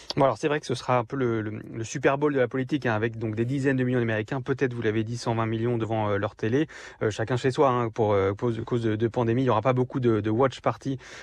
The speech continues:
euh, pour regarder le débat. Et est-ce que ça peut faire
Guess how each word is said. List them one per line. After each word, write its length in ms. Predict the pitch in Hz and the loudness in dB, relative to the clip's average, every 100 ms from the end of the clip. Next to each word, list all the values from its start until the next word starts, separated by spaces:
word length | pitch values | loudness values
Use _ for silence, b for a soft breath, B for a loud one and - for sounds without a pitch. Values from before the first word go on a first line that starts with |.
| B | B
euh, 120 | 113 | 0
pour 300 | 107 120 113 | 2 4 4
regarder 340 | 113 123 120 123 | 4 0 2 2
le 60 | |
débat. 300 | 120 123 165 214 B B | 4 4 2 0 B B
Et 120 | 139 | 4
est-ce 160 | 147 151 | 4 4
que 100 | 208 | 0
ça 140 | 180 | 0
peut 120 | 160 | 0
faire 180 | 165 156 | 2 0